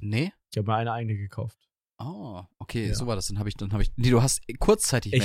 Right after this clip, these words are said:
Speaker 2: hab
Speaker 1: Mellys
Speaker 2: das mal
Speaker 1: benutzt, ne?
Speaker 2: probiert, aber das, da war, die ist quasi zu alt. Da ist das Interface noch nicht so richtig geil dran.
Speaker 1: Okay, also wie, wie, wie ihr hört, Jakobs Spiegelreflex für, für Video.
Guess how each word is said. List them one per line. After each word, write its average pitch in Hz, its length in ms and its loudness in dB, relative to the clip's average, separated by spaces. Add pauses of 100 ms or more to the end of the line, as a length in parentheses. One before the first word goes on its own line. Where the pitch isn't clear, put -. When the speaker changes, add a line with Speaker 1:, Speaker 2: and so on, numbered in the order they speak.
Speaker 2:
hab - 0 -
Speaker 1:
Mellys 147 180 6
Speaker 2:
das - 220 6
mal 123 160 10
Speaker 1:
benutzt, 113 200 2
ne? 107 100 2
Speaker 2:
probiert, 135 200 8
aber 110 260 4
das, 104 400 -2
da 113 300 6
war, 123 480 8 (100)
die 120 140 -2
ist - 240 -6
quasi 113 300 4
zu 123 240 -6
alt. 107 340 0 (340)
Da 110 120 -2
ist 101 100 -2
das 113 140 -4
Interface 110 440 -2
noch 107 80 -4
nicht 101 160 -4
so - 120 -12
richtig 107 260 -12
geil 110 180 -4
dran. 98 220 -12 (380)
Speaker 1:
Okay, 135 340 6
also 120 280 4
wie, 117 340 2
wie, 107 240 4
wie 98 60 2
ihr 98 60 2
hört, 104 200 2
Jakobs 98 300 2
Spiegelreflex 117 760 0
für, 98 300 2
für 104 220 -2
Video. 107 400 4